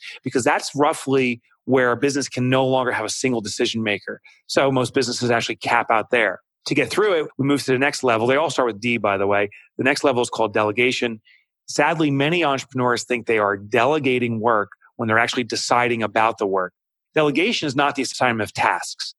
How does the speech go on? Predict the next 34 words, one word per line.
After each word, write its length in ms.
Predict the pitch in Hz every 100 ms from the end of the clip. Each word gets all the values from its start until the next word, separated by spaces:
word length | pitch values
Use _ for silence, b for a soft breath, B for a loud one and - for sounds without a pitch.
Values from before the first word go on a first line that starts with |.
| _
Delegation 640 | 107 104 117 175 - 165
is 80 | 143
the 80 | 135
assignment 420 | 113 123 117 110
of 60 | 107
outcomes. 680 | 104 107 - 95 - - - _
What 120 | - 120
I 40 |
mean 320 | 131 151 208
by 160 | 185 139
that 360 | 120 110 113
is 200 | 123 113
that 160 | 113 113
instead 320 | 117 - 156
of 80 | 170
saying, 460 | - 131 120 123 -
"Go 180 | 127 139
do 200 | 147 143
the 180 | 120 101
invoicing," 800 | 131 139 123 104 95 - 98 98 b b b _
instead, 380 | - - 147 151
I 100 | 131
would 140 | 117 110
say 280 | 127 117 110
to 140 | -
my 160 | 107 101
colleague, 480 | - 113 110 104 - b
"It's 100 | _
important 540 | - 113 143 170 165 135
that 140 | 123
we 100 | 120
bill 220 | 113 117
timely 440 | 110 - 131 127 113
and 140 | 110